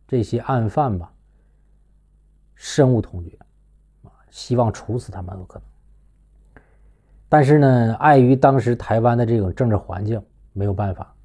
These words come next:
随后美国就积极介入台湾的政治啊，扶持民进党，改革国民党。你看背后都有美国的影子啊，你千万不要以为台湾这种民主改革背后就是台湾自己发力啊，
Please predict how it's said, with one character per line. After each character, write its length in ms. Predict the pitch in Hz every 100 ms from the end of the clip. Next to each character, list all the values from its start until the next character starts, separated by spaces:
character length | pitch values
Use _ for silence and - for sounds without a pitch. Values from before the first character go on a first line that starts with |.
| _ _ _ _ _ - -
随 300 | _ - 127
后 200 | 170 220
美 220 | 156 104 92
国 140 | 110
就 80 | 107
积 380 | 98 185 208 170
极 200 | 110 117
介 180 | -
入 140 | 120 101
台 280 | - - 101
湾 120 | 101
的 60 |
政 220 | 101 107 95
治 200 | - - _ _ _ _ _ _
啊， 180 | - _ _ _ _ _ _ _ _
扶 260 | _ - 127
持 180 | - 123
民 180 | 113 113
进 160 | 127
党， 200 | 95 90 _ _ _ _ _ _
改 360 | - 120 95 98
革 220 | 101 123
国 160 | 117 107
民 160 | 113
党。 200 | 110 95 _ _ _ _ _ _ _ _ _
你 80 | -
看 120 | 127
背 200 | 147 233
后 140 | 214 202
都 140 | 208
有 80 | 202
美 200 | 147 95
国 100 | 104
的 80 | 123
影 140 | 117 98
子 60 |
啊， 100 | 101
你 160 | 104 110
千 180 | - 202
万 100 | 196
不 80 | 143
要 140 | 165
以 140 | 117
为 100 | 101
台 240 | 113 - 127
湾 160 | 143
这 80 | 139
种 100 | 120
民 160 | 98 110
主 120 | 123
改 180 | 107 87
革 180 | 95 104 _ _ _ _ _ -
背 160 | 151
后 340 | - 143 123 -
就 100 | 165
是 100 | -
台 200 | - 113
湾 180 | 117 123
自 200 | 120 160
己 140 | 101
发 220 | 92 107 95
力 160 | 101
啊， 120 | 85